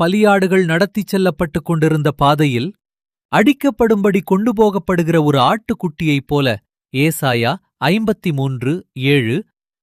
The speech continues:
அவர் செல்ல வேண்டியதாயிருந்ததும் ஆட்டுவாசலும் அவரது காட்சிக்கு வந்தன.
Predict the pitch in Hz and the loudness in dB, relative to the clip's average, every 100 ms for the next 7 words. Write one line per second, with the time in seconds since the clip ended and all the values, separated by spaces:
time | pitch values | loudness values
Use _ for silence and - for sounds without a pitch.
0 | - 226 220 208 208 240 277 240 220 208 | -2 2 2 0 0 2 2 2 0 0
1 | 196 190 180 156 156 147 131 143 220 _ | 2 2 2 0 -2 -2 -2 -4 -8 _
2 | _ - 175 269 - 240 196 170 175 156 | _ -4 0 0 0 0 0 0 -2 -4
3 | 123 - - 151 151 131 127 147 180 - | -4 -10 -2 0 0 -2 -4 -4 -4 -6
4 | 143 - 117 113 117 107 | -8 -6 -6 -4 -4 -4